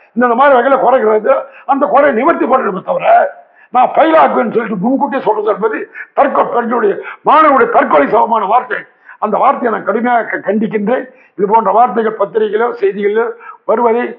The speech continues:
இனிமே வ-, வரவேற்கப்படக்கூடாது. சிறந்த கல்வி கொடுங்கள், உயர்ந்த எண்ணத்தோடு வாங்க. க-, பெருந்தலைவர் காமராஜரால் உருவாக்கப்பட்ட இந்த இலவச கல்வியான திட்டம், பகல் திட்டம், இன்றைக்கு புரட்சி தலைவர் எம் ஜி ஆராலும் தமிழக தலைவர் கலைஞரால் போற்றப்படுகின்ற, பாராட்டப்படுகின்ற திட்டம்.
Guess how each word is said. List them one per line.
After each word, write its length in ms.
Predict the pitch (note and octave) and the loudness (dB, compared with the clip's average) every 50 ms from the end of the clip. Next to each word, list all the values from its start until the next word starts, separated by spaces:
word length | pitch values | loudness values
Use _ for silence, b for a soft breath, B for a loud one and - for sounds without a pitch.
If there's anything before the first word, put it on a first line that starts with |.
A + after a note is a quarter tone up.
| b b b b _ _ - | b b b b _ _ -10
இனிமே 320 | G3+ G3+ G3 G#3+ A3+ A#3 | -6 -2 -2 0 0 0
வ-, 320 | A3+ G#3 G#3 A3 G3+ F#3 E3+ E3+ D#3+ | 0 0 0 0 -2 -2 -2 -2 0
வரவேற்கப்படக்கூடாது. 920 | G3 A#3+ A#3+ A#3 G#3+ - G3 G3 - - - F#3+ A#3 A3+ G#3+ G#3 G3 A#3 B3 - - b b b b b | 2 4 4 2 2 0 -2 -2 -4 -4 0 0 2 2 2 2 0 0 -4 -6 -8 b b b b b
சிறந்த 380 | _ - G#3 C#4 D4+ D#4+ E4 D#4 | _ -4 0 0 0 2 0 0
கல்வி 300 | - A#3 A3+ A3+ G#3+ A3+ | 0 0 -2 0 0 0
கொடுங்கள், 340 | G#3+ G3+ G#3+ A3 G3+ A3 A3+ | 0 0 0 0 0 0 -2
உயர்ந்த 380 | G#3+ F3+ G#3 C4 C4 C4 B3 A3 | -2 -2 0 0 -2 -2 -4 -6
எண்ணத்தோடு 420 | G3 G#3 A3 G#3+ G3+ G#3 G#3 G#3 | -8 -8 -8 -4 -2 -2 0 0
வாங்க. 320 | G3 G3 G3 F#3+ F#3 F#3+ F#3+ | 0 0 0 0 -2 -6 -6
க-, 260 | - F#3+ F#3 F3+ B B B B B _ | -4 -4 -4 -4 B B B B B _
பெருந்தலைவர் 460 | - A3 B3 A3 A3 G3+ G3+ G3 - | -6 -4 -2 0 0 0 0 -2 0
காமராஜரால் 640 | - A3+ B3 B3 B3 A#3 A3+ G#3+ G3 G#3+ G3+ G3+ F#3 E3+ G3 | 0 2 2 2 2 2 2 2 2 2 0 0 0 0 2
உருவாக்கப்பட்ட 720 | A3+ A#3 A3 G#3 G#3 G3+ G3 F#3+ F#3 F3 F#3 F3+ F3 B B B B B _ | 2 4 2 2 2 0 -2 -4 -6 -6 -6 -8 -8 B B B B B _
இந்த 100 | F3 G3 F3+ | -4 -2 0
இலவச 320 | G3 A#3 B3 A#3+ G3 G3+ G3 | 2 4 4 4 2 0 -2
கல்வியான 440 | - E3+ G3 G#3 G#3+ G#3 G3+ G3 G3 | -2 -2 -2 0 0 0 0 -2 -4
திட்டம், 340 | D#3+ G3+ - - A#3 A3+ - | -6 -6 -4 -2 -4 -2 0
பகல் 320 | F#3+ G#3 G#3+ G3+ F#3+ E3 | 0 2 2 0 0 -2
திட்டம், 340 | D#3+ G3 - - A#3 A#3+ A#3+ - B B B B B B | -6 -6 -2 -2 -2 -2 -2 -6 B B B B B B
இன்றைக்கு 440 | F#3+ G#3+ A3 G#3+ G#3+ F3 D#3+ G#3 F#3+ E3 B B B B _ | -6 -4 0 0 0 0 0 -2 -2 -2 B B B B _
புரட்சி 260 | - - - A3+ A3 G3 | -4 -2 -2 -2 -2 -2
தலைவர் 260 | G#3+ A3+ G#3+ G#3 F#3+ | 0 0 0 0 0
எம் 140 | F#3+ G3+ G#3+ | -2 -2 0
ஜி 80 | A#3 A#3 | 2 2
ஆராலும் 360 | G#3+ G#3+ G3+ G3+ A3+ A#3 - | 4 4 4 4 2 0 -2
தமிழக 300 | G3+ G3+ G#3+ G#3 G3+ G3 | -2 -2 -2 -2 -2 -2
தலைவர் 240 | G3 G3 G3 F#3+ - | -2 -2 -2 -2 -2
கலைஞரால் 480 | G3 A3+ A3 G#3+ G3+ G3+ G#3 G#3+ G#3+ - | -2 -2 -2 0 2 2 2 2 0 -2
போற்றப்படுகின்ற, 560 | A3 A#3 A3+ G#3+ F#3+ F#3+ F#3 F3+ F3+ F3+ - - | -4 -2 -2 -2 -2 -2 -4 -4 -4 -6 -6 -4
பாராட்டப்படுகின்ற 640 | F#3 G#3+ A#3 A3+ - - F#3 F#3+ F3+ F3 F3 F3 D#3+ E3 | 0 0 2 2 0 0 -2 -6 -4 -6 -6 -10 -12 -14
திட்டம். 300 | G3 - - A3+ A3 | -10 -6 -4 -4 -4